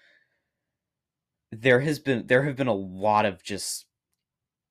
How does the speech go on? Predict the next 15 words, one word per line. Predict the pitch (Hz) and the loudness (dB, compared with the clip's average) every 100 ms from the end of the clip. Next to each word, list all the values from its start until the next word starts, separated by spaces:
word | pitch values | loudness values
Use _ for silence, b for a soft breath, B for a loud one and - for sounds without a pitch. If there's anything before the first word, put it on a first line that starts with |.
| - | -16
weird | 104 113 135 135 131 - | -12 -6 0 2 2 0
things | 104 104 - | -4 -4 -8
that | |
have | 95 | -10
happened | - 95 101 | -4 -4 -4
on | 98 | -6
the | 104 | -4
I | 98 98 | -4 -4
S | 104 110 | -4 -4
S | 113 113 - - - | -4 -4 -6 -16 -12
in | 117 | -8
the | 120 | -6
recent | 117 117 113 | -4 -6 -8
years. | 98 120 120 117 - | -8 -6 -6 -8 -6
Like, | 98 95 90 - - | -2 -2 -4 -10 -20